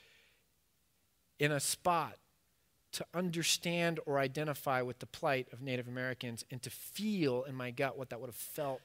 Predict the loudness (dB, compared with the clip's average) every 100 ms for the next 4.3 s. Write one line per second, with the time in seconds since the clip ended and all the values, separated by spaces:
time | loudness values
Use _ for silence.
0 | -12 -12 -12 -20 _ _ _ _ _ _
1 | _ _ _ _ _ _ _ _ _ _
2 | _ _ _ _ _ _ _ _ -4 -2
3 | 4 8 8 8 4 2 2 2 0 -2
4 | -2 -4